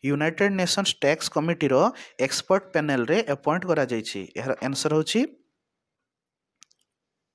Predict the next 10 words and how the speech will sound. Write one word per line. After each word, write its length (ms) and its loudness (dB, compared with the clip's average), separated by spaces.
so 120 -14
ଏହାର 280 0
ଆନ୍ସର 300 -2
ହେଉଛି 260 2
ଅପସନ୍ 400 0
ବି, 460 2
ରଶ୍ମି 340 0
ରଞ୍ଜନ 380 0
ଦାସ। 260 0
So, 80 -6